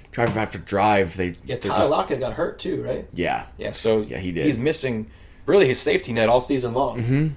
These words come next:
Speaker 2: And my man just gets open, goes down, next play.
Speaker 1: He does.
Speaker 2: So it's really gonna become relied upon D K Metcalf
Speaker 1: That's right.
Speaker 2: to go downfield and make those big plays.
Speaker 1: That's right.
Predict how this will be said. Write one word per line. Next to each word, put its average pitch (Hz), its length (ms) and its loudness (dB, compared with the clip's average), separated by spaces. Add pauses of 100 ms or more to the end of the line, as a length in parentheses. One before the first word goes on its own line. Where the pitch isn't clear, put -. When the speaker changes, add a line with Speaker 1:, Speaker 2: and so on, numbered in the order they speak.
(100)
Speaker 2:
And 120 80 -6
my 120 100 6
man 147 180 0
just 123 140 0
gets 123 200 0
open, 143 360 0
goes 127 260 6
down, 139 440 0 (160)
next 127 220 -4
play. 107 340 0 (220)
Speaker 1:
He 107 100 -4
does. 110 260 2
Speaker 2:
So 131 60 4
it's 127 140 4
really 143 220 0
gonna 131 140 4
become 127 260 0
relied 120 380 2
upon 110 580 -2
D 131 160 -2
K 123 180 4
Metcalf 113 640 -2
Speaker 1:
That's - 160 -14
right. 67 260 -4
Speaker 2:
to - 80 -6
go 117 200 4
downfield 120 460 4
and 110 120 2
make 117 120 0
those 117 160 -2
big 123 240 -2
plays. - 460 -2
Speaker 1:
That's - 180 -10
right. 82 220 -4